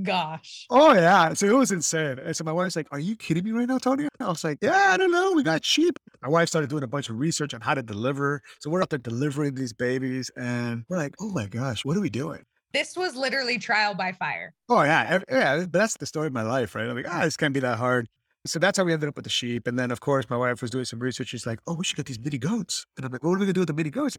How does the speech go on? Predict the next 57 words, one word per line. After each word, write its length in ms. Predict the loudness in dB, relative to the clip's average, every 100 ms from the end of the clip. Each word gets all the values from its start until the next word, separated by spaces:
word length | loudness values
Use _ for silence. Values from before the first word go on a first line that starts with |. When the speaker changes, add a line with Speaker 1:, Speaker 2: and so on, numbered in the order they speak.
| -4
Speaker 2:
"Oh, 120 | -2
they're 100 | -2
just 180 | -2 -4
super 180 | -4 -6
cute." 320 | -4 -6 -6 _
Speaker 1:
They 160 | -2 -2 -2 -2
are 180 | 0 -2
super 420 | -4 -6 -6 -12
cute. 460 | -8 -4 -4 -4 -10 _ _ _
Speaker 2:
Yeah. 200 | -2 0 0
And 100 | 0
then 220 | 2 2
we're 100 | 2
like, 140 | 0 0
"Well, 180 | 0 0
what 120 | -2
about 160 | -4
the 60 | -8
coyotes? 640 | -6 -4 -4 -4 -10 -6
We 60 | -2
gotta 160 | -2 -2
get, 140 | -4
like, 160 | -6 -8
a 60 |
watchdog, 640 | -8 -6 -6 -6 -10 -12 -2
but 60 | 0
we 80 |
have 120 | 0 0
five 220 | -2 -2
dogs. 420 | -4 -6 -6 -10 -16 -12
Let's 80 | -4
get 120 | -4
a 60 | 0
donkey. 440 | 0 0 -4 -4
Donkeys 340 | -2 -2 0 0
are 40 | 4
awesome. 380 | 4 2 -2 -6 0
They'll, 240 | 2 2
they'll 240 | 2 2 2
protect 360 | -2 -4 -2
the 80 | 2
herd." 280 | 2 0 -4 _ -20 -8
So 140 | 0
now 100 | 4
we 80 | 4
have 80 | 4
a 60 | 2
donkey. 500 | -2 -2 -2 -2 -4 _ _ -2
It 60 |
just 200 | 0 2
rolls 300 | 6 6 6
around 300 | 6 6 4
and 60 | 4
just 100 | 2
like, 140 | -2 2
"Hee-haw, 800 | 6 6 6 4 4 4 2 0 -2 0
hee-haw," 680 | 4 4 4 4 4 2